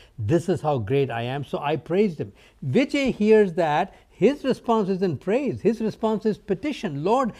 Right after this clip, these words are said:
help me." This is exactly what I mean.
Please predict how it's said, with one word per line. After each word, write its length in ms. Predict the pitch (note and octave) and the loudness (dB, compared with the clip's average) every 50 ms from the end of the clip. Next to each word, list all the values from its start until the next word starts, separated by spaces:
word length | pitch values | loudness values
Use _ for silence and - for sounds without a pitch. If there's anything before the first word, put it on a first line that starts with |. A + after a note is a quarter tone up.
| - - _ | -16 -20 _
help 380 | - - G3 B3 C4+ A3 - G3+ | -2 2 4 4 4 2 0 -2
me." 360 | G3 A3 D4 D#4+ C4+ - - - - _ _ - | -2 0 0 0 -2 -6 -10 -16 -20 _ _ -10
This 300 | - C#3+ G#3 B3+ - - | -2 0 0 0 0 0
is 100 | D#4+ C4 | -2 0
exactly 540 | G#3+ G#3+ F3 D#3+ F3 G#3+ B3 D4 - - C4 | 2 0 0 0 0 -2 -2 -2 -2 -4 -2
what 160 | C4 B3 A#3+ | 0 2 2
I 60 | A#3 A#3 | 2 2
mean. 220 | A#3 B3 A#3+ F3+ | 2 0 -2 -4